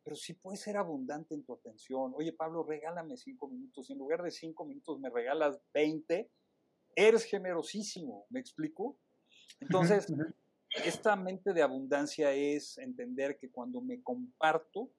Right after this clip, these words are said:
Speaker 1: generosamente, me multiplico exponencialmente. No se me acaba, se multiplica.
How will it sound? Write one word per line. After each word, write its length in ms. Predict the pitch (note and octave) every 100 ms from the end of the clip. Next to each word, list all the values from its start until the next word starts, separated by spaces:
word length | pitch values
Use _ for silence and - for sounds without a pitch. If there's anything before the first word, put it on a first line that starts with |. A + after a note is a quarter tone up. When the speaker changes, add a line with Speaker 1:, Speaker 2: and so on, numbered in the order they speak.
| _ -
Speaker 1:
generosamente, 1000 | A#2+ A2 G#2+ D#3 E3+ D3 C3+ - - - _ _ _ -
me 100 | C3
multiplico 680 | C#3+ C3 D3 - E3+ F#3 F3+
exponencialmente. 1080 | - - C3 B2 - C#3 C3+ C3+ C3 - G#2
No 160 | B2+
se 140 | D#3+ G#3
me 180 | F#3+ C3
acaba, 600 | _ - D#3+ D3+ A#2 - _ _ _ -
se 200 | - A#2+
multiplica. 840 | A#2+ A2+ - - C3+ C#3+ -